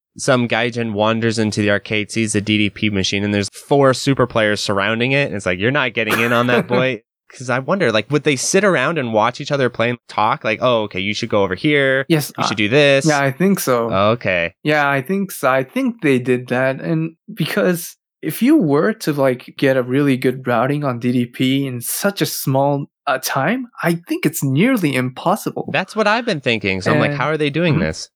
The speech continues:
Speaker 2: So I don't know if this is true, but may-, maybe there was some people that are, like, really connected to the developer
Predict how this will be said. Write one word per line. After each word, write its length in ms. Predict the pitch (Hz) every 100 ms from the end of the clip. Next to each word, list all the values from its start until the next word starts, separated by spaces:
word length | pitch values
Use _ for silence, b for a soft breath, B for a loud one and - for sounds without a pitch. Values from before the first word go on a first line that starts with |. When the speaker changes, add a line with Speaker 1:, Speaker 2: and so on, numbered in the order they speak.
| -
Speaker 2:
So 600 | - - 156 151 151 - _
I 100 | 160
don't 220 | 202 240 202
know 180 | 156
if 120 | 131 131
this 180 | 127
is 180 | 135 -
true, 420 | - - 160 151
but 280 | 131 131 131
may-, 220 | 147 185 -
maybe 880 | 156 202 381 370 233 143 139 165 170 _ -
there 180 | 143 135
was 260 | 202 277
some 220 | - 147
people 480 | 131 156 - 131 127
that 240 | 127 135 139
are, 160 | 131
like, 260 | 123 117 123
really 200 | 139 143
connected 460 | 131 120 135 - -
to 80 |
the 100 | 226
developer 500 | 233 202 220 240 -